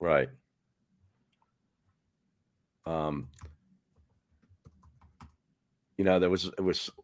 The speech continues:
one thing, speaking of teams that played one another, like, during the regular season and in the playoffs, that happened that year in, uh, what was it? Oh,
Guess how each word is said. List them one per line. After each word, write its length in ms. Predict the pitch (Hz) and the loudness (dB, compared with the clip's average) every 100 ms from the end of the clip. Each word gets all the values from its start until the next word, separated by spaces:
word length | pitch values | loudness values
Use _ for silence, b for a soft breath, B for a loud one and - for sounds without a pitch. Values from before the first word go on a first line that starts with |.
| _ | _
one 220 | - 107 101 | 2 2 4
thing, 300 | 92 80 73 | 2 2 -4
speaking 440 | - - 135 127 | -8 2 4 6
of 180 | 90 - | 4 2
teams 380 | - 101 95 87 | 2 4 4 2
that 140 | 80 | -4
played 400 | - 90 87 85 | 0 4 6 4
one 200 | 82 87 | 2 2
another, 340 | 85 85 85 85 | 2 2 2 2
like, 200 | 73 - | 0 0
during 180 | 76 78 | 0 0
the 80 | |
regular 320 | 80 82 80 76 | 2 0 0 -6
season 420 | - 82 85 82 | -2 0 0 0
and 140 | 69 | 0
in 60 | 67 | -2
the 60 | |
playoffs, 580 | - - 78 80 82 - b b b b b b b b | 0 6 8 8 4 -4 b b b b b b b b
that 200 | 98 113 | 10 12
happened 440 | 117 110 113 95 | 10 10 8 6
that 220 | 85 82 90 | 8 6 2
year 360 | 87 85 76 _ _ _ _ _ _ _ _ _ _ 98 | 2 2 0 _ _ _ _ _ _ _ _ _ _ 2
in, 300 | 85 85 85 | 2 4 4
uh, 220 | 76 69 - _ _ _ _ _ _ _ _ _ _ - | 4 2 -4 _ _ _ _ _ _ _ _ _ _ -12
what 120 | - 82 | -4 -2
was 140 | 76 | 0
it? 120 | - 90 | 2 8
Oh, 440 | 95 95 95 | 12 12 10